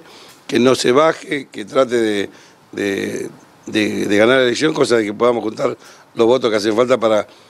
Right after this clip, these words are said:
que el, que el justicialismo tenga la bandera donde tiene que tenerla.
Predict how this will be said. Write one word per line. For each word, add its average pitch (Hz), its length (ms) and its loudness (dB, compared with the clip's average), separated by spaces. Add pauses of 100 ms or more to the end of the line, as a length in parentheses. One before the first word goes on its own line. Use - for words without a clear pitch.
(160)
que 120 280 2
el, 110 200 -2 (480)
que 123 120 0
el 117 120 2
justicialismo 135 640 0
tenga 131 220 0
la 120 80 2
bandera 117 300 2
donde 107 180 0
tiene 107 200 0
que 104 80 -4
tenerla. 95 440 -10